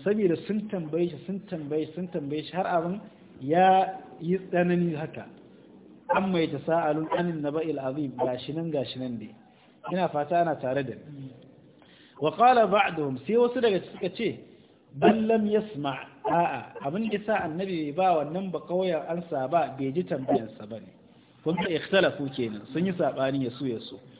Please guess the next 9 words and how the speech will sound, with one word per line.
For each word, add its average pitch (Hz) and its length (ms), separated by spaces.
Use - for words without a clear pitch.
Hatta 175 800
idza 185 300
qada 202 280
hadithahu, 180 720
har 185 160
sai 226 160
da 190 120
ya 151 140
gama 185 600